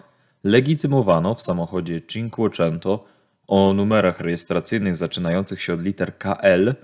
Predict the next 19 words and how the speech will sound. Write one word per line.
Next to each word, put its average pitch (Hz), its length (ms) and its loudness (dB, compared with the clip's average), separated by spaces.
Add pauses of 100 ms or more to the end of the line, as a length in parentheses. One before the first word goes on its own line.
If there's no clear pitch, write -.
(320)
czterech 147 420 2
mężczyzn, 98 640 -2 (100)
jak 101 220 -6
to - 100 -2
ujęto, 110 560 0 (260)
policyjnie 98 640 2
podejrzanych. 117 800 2 (440)
To 95 120 2
jest 90 520 2 (220)
Janusza 95 500 2
D., 85 380 0 (160)
kierowcę, 98 680 -2 (120)
właściciela 95 600 0
pojazdu, 82 640 -2 (340)
mieszkańca 120 600 0
powiatu 95 420 0
suskiego 95 600 -2
w 82 40 -10
Małopolsce, 87 800 -2